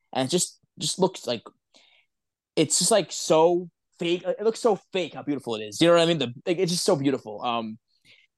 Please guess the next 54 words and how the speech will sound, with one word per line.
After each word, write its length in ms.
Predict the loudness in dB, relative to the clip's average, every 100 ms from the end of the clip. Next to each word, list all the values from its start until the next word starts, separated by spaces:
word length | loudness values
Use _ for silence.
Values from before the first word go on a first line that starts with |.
| -2
uh, 140 | 4 4
Mexico's 420 | 2 0 2 2
a 120 | 2
goal 260 | 2 2 2
of 60 |
mine 160 | 0 -4
as 100 | -4
well. 420 | 0 0 0 -4 _ _ _
Um, 500 | -6 -4 -4 -8 -12 -18 _ _ -16
and 120 | -4
let's 180 | -2 -2
keep 180 | -2 -2
doing 160 | -2 0
what 60 |
I'm 100 | 0
doing. 240 | 2 2 2
You 60 |
know, 80 | -6
get, 160 | -8 -2
get 120 | -4
these 160 | -2 -4
promos 380 | 0 2 4 2
to 60 |
be 100 | 0
something 240 | -2 -2 -4
b-, 80 | -8 _ _
special. 500 | -4 0 2 2 2
You 80 | 2
know, 220 | 2 0 0 _ _
keep 280 | -4 -2 0
growing 260 | 0 0 0
with 120 | -4
the 80 | -6
company 320 | -6 -4 -6
of 60 | -4
G 180 | -6 -4
Fuel. 260 | -2 0
You 60 | -2
know, 60 | -2
keep 180 | -4 -4
getting, 320 | -6 -6 -10 _
uh, 280 | -4 -4 -4 -8 _ _ -2
keep, 260 | -2 2
um, 480 | 4 4 2 -4 -12 _ _ _ _ _ _ _ _ _ _ -4
I 60 | 0
wanna 140 | 0
get 100 | -2
my 60 | -4
own 120 | -4
drink. 240 | -6 -8 -10 _ _ _ _ _ _ _ -2
That's 200 | 0 2
something 240 | 0 0 0
that 180 | 0
I, 100 | 0